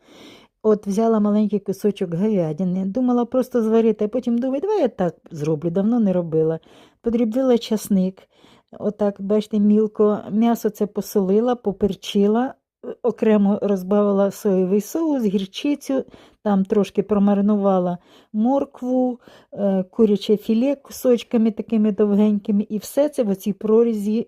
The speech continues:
я заклала. Часник, моркву і філе. Потім взяла піщ-, е, харчову плівку і зробила оце в два рази, завернула, зробила цукерку. Воно в мене ніч простояло в холодильнику, ранком я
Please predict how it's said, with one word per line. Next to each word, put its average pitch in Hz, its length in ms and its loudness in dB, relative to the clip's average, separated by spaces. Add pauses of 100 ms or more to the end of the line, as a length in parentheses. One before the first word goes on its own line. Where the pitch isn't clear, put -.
я 190 320 -2 (300)
заклала. 165 680 -2 (500)
Часник, 330 500 -2 (520)
моркву 262 640 0 (220)
і 220 100 -4
філе. 165 420 -2 (320)
Потім 285 300 -2
взяла 233 320 4
піщ-, - 500 -6 (120)
е, 185 240 -2
харчову 233 520 -2
плівку 311 480 0
і - 180 -6
зробила 214 560 0
оце 214 300 -2
в - 160 -8 (160)
два 202 320 0
рази, 269 400 0
завернула, 208 760 0
зробила 196 440 -2
цукерку. - 680 -6 (420)
Воно 226 220 2
в 220 40 4
мене 220 240 2
ніч 214 220 2
простояло 202 580 -2
в 185 60 -6
холодильнику, 233 800 0
ранком 214 420 0
я 208 240 2